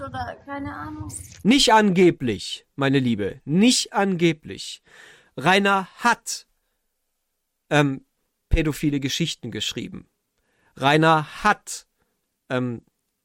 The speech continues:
Speaker 2: Vergewaltigungsfantasien geschrieben, in denen sein Vater vorkommt, sein Verstorbener. Also, wenn immer, wenn,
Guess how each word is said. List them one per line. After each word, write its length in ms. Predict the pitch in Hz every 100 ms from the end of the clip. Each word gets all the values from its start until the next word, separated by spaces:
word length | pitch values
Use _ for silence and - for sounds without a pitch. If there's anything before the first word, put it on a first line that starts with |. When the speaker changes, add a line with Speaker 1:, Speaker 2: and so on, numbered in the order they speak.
| _ _
Speaker 2:
Vergewaltigungsfantasien 1400 | 151 147 131 135 156 151 143 143 - 135 135 127 135
geschrieben, 360 | 135 - 139 131
in 80 | 131
denen 120 | 123
sein 160 | 127
Vater 320 | - 135 120 104
vorkommt, 440 | 107 107 110 104
sein 120 | 104
Verstorbener. 600 | - 107 - 101 95 - _ _ _ _ _ _ _ _ _ _ _ _ _
Also, 300 | 135 135 151 - - - _
wenn 220 | 143 160
immer, 340 | 202 233 226 175
wenn, 240 | 170 202